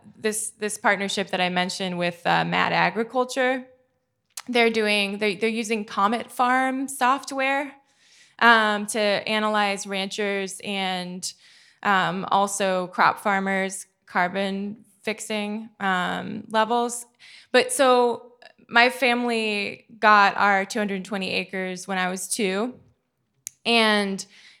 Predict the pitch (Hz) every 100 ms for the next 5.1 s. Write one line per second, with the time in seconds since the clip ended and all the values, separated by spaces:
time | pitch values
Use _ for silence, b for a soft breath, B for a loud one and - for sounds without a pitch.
0 | b 262 254 302 - 247 240 226 202 185
1 | 180 - 202 226 214 196 - - 247 240
2 | - 202 202 - 208 214 - 208 208 -
3 | 220 208 - - _ - 214 214 208 190
4 | 185 185 - 190 - - 165 139 - -
5 | 208